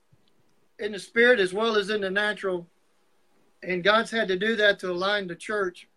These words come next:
into proper alignment, to get us into proper alignment so the heavens, uh, the heavens can really be open to what,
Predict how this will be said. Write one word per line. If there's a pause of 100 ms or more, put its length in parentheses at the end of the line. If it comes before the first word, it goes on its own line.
(120)
into
proper
alignment, (1400)
to
get (320)
us
into
proper
alignment
so
the
heavens,
uh, (220)
the
heavens
can
really
be
open
to
what,